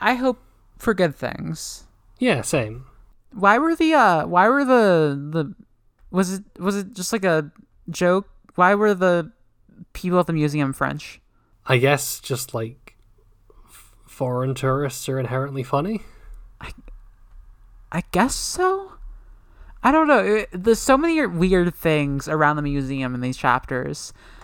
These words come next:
Speaker 1: Like, y-, you know what I did actually learn that was interesting is that, like, I was like, "Oh, this obelisk is, like, identical to the one in London. Why is that?" And then apparently I was like, "Well, what's the name of this obelisk?" And it's also called Cleopatra's Needle.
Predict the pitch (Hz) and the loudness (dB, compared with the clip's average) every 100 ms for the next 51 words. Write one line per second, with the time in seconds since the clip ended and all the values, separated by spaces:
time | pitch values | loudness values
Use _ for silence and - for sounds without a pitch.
0 | - - - 180 160 - - - _ _ | -20 -18 -2 0 0 -4 -18 -20 _ _
1 | _ - - - - 269 226 240 254 294 | _ -20 -20 -18 -12 -10 -4 -2 0 2
2 | 302 202 202 190 - 170 165 160 143 151 | 2 2 4 2 2 2 2 2 0 -2
3 | 156 151 143 139 139 143 143 139 135 143 | -6 -8 -6 -4 -4 -2 -2 0 0 0
4 | 139 - 240 262 151 170 - - 226 202 | -4 0 0 2 0 -2 -2 2 2 2
5 | 147 139 - - - 160 156 156 147 - | -2 -2 -8 -10 -4 -4 0 0 0 0
6 | 160 147 147 151 165 180 180 - 175 151 | -2 0 0 -2 -2 -2 -2 -2 -4 -2
7 | 156 147 151 151 156 151 147 - - 165 | 0 2 2 0 -4 -8 -10 -12 -10 -6
8 | 160 156 139 165 180 220 180 135 147 175 | -4 0 0 0 -2 -2 2 2 2 0
9 | 160 185 214 143 - 165 190 208 196 208 | 0 4 6 4 0 -2 0 0 0 -2
10 | 185 185 170 170 156 175 202 220 - 175 | -2 0 0 0 -2 0 0 0 0 -2
11 | 185 160 135 131 127 131 127 - 156 - | 0 -2 0 2 2 0 -6 -6 -8 -2
12 | 160 165 202 180 170 170 156 - 170 165 | -2 0 0 -2 2 2 2 -2 -4 -2
13 | 175 160 160 143 147 156 120 131 | 0 0 0 -4 -4 -2 -2 -4